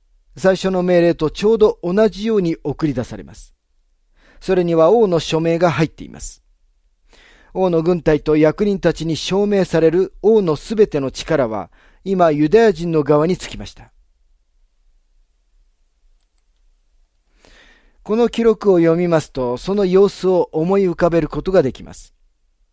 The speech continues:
王妃エステルが王の前に入っていって、自分の民のために助けを求めたのは、夕方遅くなってからのことであったと思います。今、新しい命令が書かれ、王の指輪によって署名されます。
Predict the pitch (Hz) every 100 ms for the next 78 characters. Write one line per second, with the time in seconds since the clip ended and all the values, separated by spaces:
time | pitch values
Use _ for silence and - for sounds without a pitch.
0 | _ _ _ _ _ 208 190 156 180 -
1 | 165 151 151 175 208 165 180 185 156 131
2 | 175 - - 120 - - 151 170 - _
3 | - 147 170 214 220 208 214 214 175 151
4 | 147 156 170 151 - 131 - - 208 170
5 | 147 170 170 147 131 117 131 170 - _
6 | _ _ 156 220 233 214 196 185 - 170
7 | - 180 180 175 180 - 156 - 147 160
8 | 156 - 135 151 147 - 139 170 131 76
9 | - - _ _ _ _ _ _ _ _
10 | _ _ _ _ _ _ _ 202 190 175
11 | 185 214 208 208 180 175 170 165 151 143
12 | 147 160 131 107 - _ _ - 202 185
13 | 165 156 160 185 175 165 156 - 180 160
14 | 147 160 170 - 107 80 - -